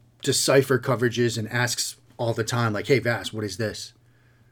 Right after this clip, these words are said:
You know, or ask some of the people that do the charting, like S I S or, or P F A, "Hey, i-, this is charted as cover two, is it?" And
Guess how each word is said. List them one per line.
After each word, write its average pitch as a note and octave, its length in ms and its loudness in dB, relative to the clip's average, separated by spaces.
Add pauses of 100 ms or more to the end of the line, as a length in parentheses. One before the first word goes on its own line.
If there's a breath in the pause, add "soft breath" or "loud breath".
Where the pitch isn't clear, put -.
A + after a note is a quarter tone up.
(280 soft breath)
You G#2+ 80 -8
know, F2+ 120 -8
or G#2 200 0
ask A2 280 2
some C3 180 0
of A#2+ 60 0
the A2 60 -4
people A2+ 180 0
that G#2+ 120 -2
do C3 120 2
the B2+ 80 4
charting, G2 380 -2
like F#2+ 180 -10
S A#2 160 -2
I G2+ 160 -2
S A2+ 260 -2
or, G2 220 -8
or G#2+ 140 -6
P A2+ 160 -2
F A2 120 -2
A, A#2+ 60 2
"Hey, B2 240 2 (1080 soft breath)
i-, B2 260 -2
this C3+ 240 4
is B2+ 180 0
charted C#3 320 6
as A2 100 -4
cover G#2+ 200 0
two, B2+ 240 2
is A2 120 2
it?" D#3+ 220 0
And A2+ 320 -4